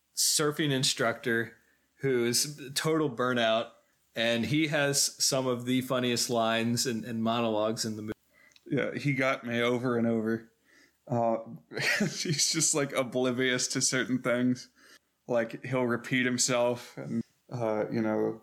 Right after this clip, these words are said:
Speaker 2: Jason Segel walks up, he's like, "Oh, my heart's broken into a million pieces," and Paul Rudd says, "Oh, I'll know what'll fix that. Weed.
Speaker 1: <laughs>
Speaker 2: You got any?"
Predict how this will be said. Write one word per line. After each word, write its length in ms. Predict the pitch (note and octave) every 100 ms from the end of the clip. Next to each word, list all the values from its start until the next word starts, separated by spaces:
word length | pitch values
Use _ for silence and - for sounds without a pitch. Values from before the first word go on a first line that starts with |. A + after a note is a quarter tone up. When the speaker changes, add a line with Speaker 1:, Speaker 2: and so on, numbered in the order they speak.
| -
Speaker 2:
Jason 360 | B2+ C3 B2 C3+
Segel 380 | - C3 A#2+ A#2+
walks 280 | A#2+ A2+ C3
up, 220 | A#2+ -
he's 240 | B2 A2
like, 280 | A#2 A2+ - A2
"Oh, 640 | B2 B2+ A#2+ A#2+ A#2 B2 - _ _ _ -
my 80 | A2
heart's 460 | D3 C#3 C#3 -
broken 440 | - C#3+ C#3 C#3+ C3+
into 220 | C3 B2
a 40 |
million 360 | B2 C3+ C3 A#2+
pieces," 580 | - C3+ B2+ B2+ G#2+ A#2
and 240 | A#2+ A#2 - _ _
Paul 100 | A#2+
Rudd 140 | A#2 A2+
says, 340 | A2 C3+ C#3
"Oh, 120 | B2+
I'll 200 | D#3+ D3
know 120 | E3 D3+
what'll 200 | B2 A#2+
fix 260 | D3 C3+ -
that. 300 | C3+ D3 - _ _ _ _ -
Weed. 640 | B2 F#3+ D3+ B2+ - D#3 -
Speaker 1:
<laughs> 120 | A#3 D4 - A#3+ -
Speaker 2:
You 100 | G#2+
got 260 | A#2+ D3 F3+
any?" 260 | G#3 G#3+